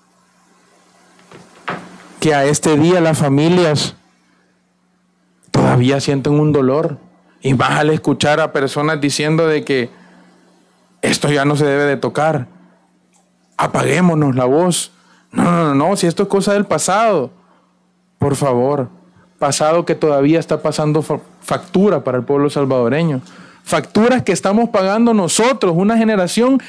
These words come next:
que nada tuvo que ver en aquel conflicto, facturas que pagamos caro nosotros los jóvenes. Lo decía el diputado Auerbach, vamos a corregir la plana,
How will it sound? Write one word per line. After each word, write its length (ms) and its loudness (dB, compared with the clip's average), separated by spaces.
que 120 2
nada 320 0
tuvo 240 2
que 100 0
ver 180 2
en 100 2
aquel 280 -2
conflicto, 720 -2
facturas 600 0
que 120 0
pagamos 500 0
caro 380 0
nosotros 440 0
los 120 2
jóvenes. 540 -2
Lo 180 2
decía 760 2
el 160 -4
diputado 480 0
Auerbach, 460 0
vamos 340 2
a 120 0
corregir 440 0
la 200 -2
plana, 560 0